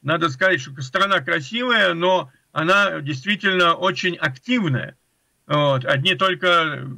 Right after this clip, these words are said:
эти торнадо чего стоят, вместе с землетрясениями, и наводнениями, и тай-, и ураганами, вот как вот,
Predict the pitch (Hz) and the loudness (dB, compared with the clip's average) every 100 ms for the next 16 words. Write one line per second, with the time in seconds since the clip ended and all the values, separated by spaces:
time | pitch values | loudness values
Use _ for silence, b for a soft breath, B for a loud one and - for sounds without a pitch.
0 | 131 135 165 135 131 170 196 226 160 131 | -8 -4 0 0 0 0 2 0 -2 -6
1 | 156 135 131 - 151 127 113 147 135 151 | -4 -2 -4 -2 0 0 -2 -4 -4 -2
2 | 131 143 143 131 135 127 196 226 214 180 | -2 0 0 0 -2 0 2 2 2 0
3 | 165 156 147 135 131 127 185 220 202 185 | 0 -2 -2 0 0 0 -2 -2 0 0
4 | 170 151 131 127 120 131 127 127 127 127 | 0 0 -2 -2 -4 -2 -2 0 0 0
5 | 123 123 123 135 135 135 127 175 226 208 | -2 -2 -2 -2 0 0 2 2 2 0
6 | 185 165 139 156 143 147 135 | 0 0 -2 -2 -2 -2 -6